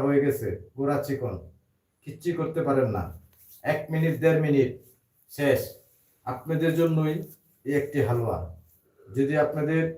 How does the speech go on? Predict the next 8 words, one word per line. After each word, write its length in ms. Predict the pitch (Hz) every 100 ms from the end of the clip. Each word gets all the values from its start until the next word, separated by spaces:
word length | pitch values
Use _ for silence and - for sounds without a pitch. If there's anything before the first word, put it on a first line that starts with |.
| - _ _
প্রয়োজন 340 | 160 160 160 156
থাকে, 240 | 160 156 175 180 - - _ _ _ -
আমার 220 | 139 147 143
নাম্বার 260 | 156 160 156
দেওয়া 180 | 170 160 160
আছে, 200 | - 165 - - - _ _ -
আমার 240 | 127 143 147
নাম্বারে 300 | 147 147 151